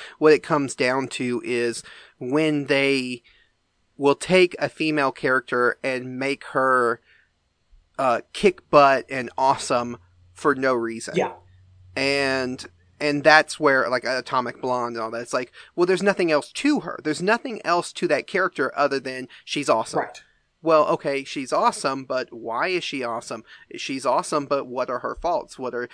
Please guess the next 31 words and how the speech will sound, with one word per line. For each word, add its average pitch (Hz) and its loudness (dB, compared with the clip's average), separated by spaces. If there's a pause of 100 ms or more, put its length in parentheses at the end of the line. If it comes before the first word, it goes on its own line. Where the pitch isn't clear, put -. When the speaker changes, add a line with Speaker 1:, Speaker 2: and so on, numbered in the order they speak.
(160)
Speaker 1:
and 196 0
that's 247 0
the 247 -8
same 208 -2
with 180 -4
any 214 -4 (220)
male 175 -2
character. 131 -2 (280)
I 170 2
mean, 160 -6 (540)
I 180 0
know 196 -2
that 165 -2
they, 156 0
they 147 -2
were 131 -6
popular, 170 -4
but 135 -4
I'm 240 -2
not 220 0
a 175 -2
fan 247 -6
of 147 -4
action 156 -6
movies 143 -6
with 139 -6
just 135 -4 (200)
mindless, 131 -4
you 147 -6
know, 117 -2 (180)
meathead 127 -4